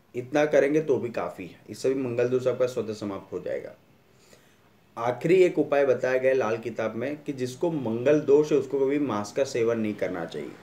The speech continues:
अगर कभी कभार आप करते हो तो भी आपको छोड़ना पड़ेगा, क्योंकि अगर आपको मंगल दोष है, आप मांस का सेवन करते हैं तो अच्छा नहीं है, इससे मंगल दोष ज़्यादा प्रभावी रहता है। तो मांस अगर खाते हैं तो उसको खाना छोड़ दें।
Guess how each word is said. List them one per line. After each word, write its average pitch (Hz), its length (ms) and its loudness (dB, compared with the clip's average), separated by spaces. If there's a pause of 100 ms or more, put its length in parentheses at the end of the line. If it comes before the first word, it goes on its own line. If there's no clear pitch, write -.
(640)
अगर 139 220 6
कभी 131 320 6
कभार 151 320 8
आप 143 220 2
करते 127 280 4
हो 147 160 6
तो 139 160 0
भी 131 140 -2
आपको 135 300 2
छोड़ना 113 440 -2
पड़ेगा, - 360 0 (580)
क्योंकि 120 200 2
अगर 139 260 6
आपको 147 260 4
मंगल 127 380 4
दोष 139 220 6
है, 143 60 6
आप 143 100 2
मांस 104 260 -2
का 147 140 0
सेवन 131 320 0
करते 117 240 0
हैं 139 100 0
तो - 80 2
अच्छा 110 340 -2
नहीं 101 180 -2
है, 82 180 -14 (720)
इससे 151 540 4 (300)
मंगल 117 420 2
दोष 139 200 2
ज़्यादा 113 280 2
प्रभावी 104 440 -2
रहता 82 300 -4
है। - 220 -14 (1300)
तो 139 80 4
मांस 147 360 2
अगर 156 200 6
खाते 135 340 2
हैं 160 80 4
तो 143 60 4
उसको 131 200 -2
खाना 127 260 2
छोड़ 127 300 0
दें। 117 160 2